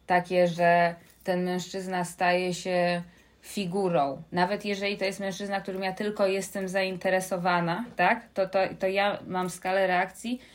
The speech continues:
tak jakbym była umierającym z głodu dzieckiem, które ma szansę na kęs chleba i to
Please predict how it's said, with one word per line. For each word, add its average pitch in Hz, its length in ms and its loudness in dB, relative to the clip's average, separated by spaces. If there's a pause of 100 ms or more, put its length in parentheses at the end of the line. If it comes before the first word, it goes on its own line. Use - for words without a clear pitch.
tak 196 180 0
jakbym 180 340 -2
była 185 360 2 (360)
umierającym 196 920 0 (120)
z 165 200 0
głodu 190 540 4
dzieckiem, 180 640 -2
które 196 300 -4
ma 180 180 -4
szansę 185 1000 0 (600)
na 185 240 0
kęs 220 540 -2
chleba 202 840 4
i 175 140 -8
to 226 320 4